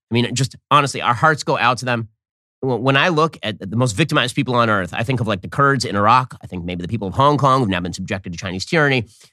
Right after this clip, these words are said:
I think lots of sub-Saharan African countries where people are living barely above subsistence level. And I think of the residents of Martha's Vineyard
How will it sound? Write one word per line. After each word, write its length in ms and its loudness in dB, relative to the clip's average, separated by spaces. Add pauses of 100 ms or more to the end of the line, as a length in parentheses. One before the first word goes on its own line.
(100)
I 80 0
think 220 -2 (120)
lots 280 2
of 80 -6
sub-Saharan 500 0
African 400 -2
countries 460 -2
where 120 -2
people 200 -4
are 100 0
living 420 -2 (260)
barely 340 2
above 180 0
subsistence 500 -2
level. 300 2
And 200 2
I 60 2
think 300 -2 (280)
of 100 2
the 80 4
residents 420 2
of 80 -2
Martha's 380 2
Vineyard 360 0